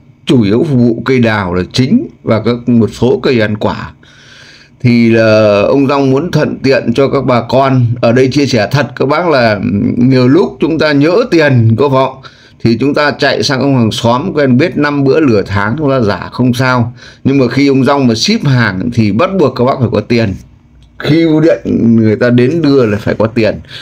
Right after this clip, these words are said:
Không có tiền chúng ta không, không, không lấy được thuốc mà họ cũng không đưa. Chính vì vậy để thuận tiện phục vụ không ngoài mục đích cho các bác trồng đào được tiếp cận với các công nghệ cao, thuốc, thuốc đặc,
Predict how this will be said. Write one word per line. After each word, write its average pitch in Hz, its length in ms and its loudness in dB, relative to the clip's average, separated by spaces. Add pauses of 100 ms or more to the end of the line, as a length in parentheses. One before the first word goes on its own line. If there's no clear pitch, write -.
Không 143 220 0
có 143 120 0
tiền 120 260 0
chúng 107 140 0
ta 120 220 0
không, 113 560 0 (180)
không, 117 380 0
không 107 240 0
lấy 113 140 2
được 131 160 -2
thuốc 139 260 0
mà 110 120 0
họ 92 280 -6
cũng - 100 -4
không 117 200 2
đưa. 110 220 2 (400)
Chính 135 220 0
vì 160 140 2
vậy 113 300 2
để 110 200 0
thuận 113 320 -2
tiện 139 320 0
phục 107 240 -2
vụ 120 220 0
không 165 240 0
ngoài 139 160 2
mục 110 180 0
đích 185 260 -2 (140)
cho 147 100 2
các 139 140 -2
bác 170 240 -4
trồng 110 240 0
đào 107 380 0 (280)
được 123 180 2 (100)
tiếp 214 140 2 (140)
cận 151 160 0 (160)
với 123 140 0
các 156 180 0
công 147 240 0
nghệ 127 280 0
cao, 139 500 0
thuốc, 147 200 0
thuốc 185 300 -2
đặc, 127 180 0